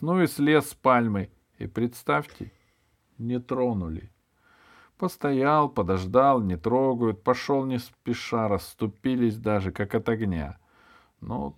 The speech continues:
тогда побрёл я опять на бульвар, сел под пальму, где мы с Фуксом сидели, и задремал. Да так задремал, что не заметил, как и ночь пришла, а утром на рассвете явился Фукс.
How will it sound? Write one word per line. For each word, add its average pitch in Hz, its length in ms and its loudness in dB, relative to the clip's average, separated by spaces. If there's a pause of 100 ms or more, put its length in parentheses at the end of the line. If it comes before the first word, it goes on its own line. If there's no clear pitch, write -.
тогда 104 800 0
побрёл 104 680 0
я 92 180 2
опять 107 300 -2
на 101 160 -2
бульвар, 73 480 -2
сел 131 400 0
под 87 300 -4
пальму, 156 840 4 (500)
где 117 180 0
мы 147 180 0
с - 20 -6
Фуксом 127 640 0
сидели, 120 460 2
и 113 60 4
задремал. 80 760 -4 (500)
Да 82 160 0 (160)
так 190 340 4
задремал, 170 720 4
что - 280 -2
не 156 100 2
заметил, 165 560 4
как 147 240 0
и 156 40 2
ночь 110 300 0
пришла, 110 540 2
а 123 40 8
утром 156 440 2
на 92 100 0
рассвете 123 600 0
явился 156 400 -2
Фукс. - 380 -10